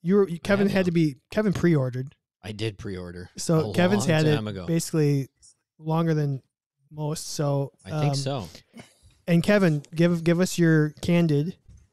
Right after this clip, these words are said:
Speaker 1: feedback here.
Speaker 2: Candid feedback.
Speaker 1: Yeah.
Speaker 2: All
Speaker 1: How,
Speaker 2: right.
Speaker 1: how much are you using it?
Speaker 2: Every single day.
Speaker 1: Wow.
Speaker 2: Every single day. Um, I think I have everything from,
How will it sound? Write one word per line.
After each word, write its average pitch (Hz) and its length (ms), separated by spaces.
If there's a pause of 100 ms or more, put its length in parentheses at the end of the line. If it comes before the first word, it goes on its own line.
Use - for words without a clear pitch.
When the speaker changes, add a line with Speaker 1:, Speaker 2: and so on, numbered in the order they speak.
(100)
Speaker 1:
feedback 143 440
here. 120 200
Speaker 2:
Candid 135 340
feedback. 87 380
Speaker 1:
Yeah. 156 240 (140)
Speaker 2:
All 185 60
Speaker 1:
How, 185 140
Speaker 2:
right. 185 80
Speaker 1:
how 202 160
much 202 260
are 180 40
you 180 160
using 175 360
it? 120 100 (540)
Speaker 2:
Every 135 320
single 127 260
day. 131 220 (720)
Speaker 1:
Wow. 120 240 (260)
Speaker 2:
Every 120 280
single 117 260
day. 90 140 (440)
Um, 98 880 (1040)
I 110 140
think 110 500 (160)
I 110 120
have 113 280
everything 120 500
from, 104 800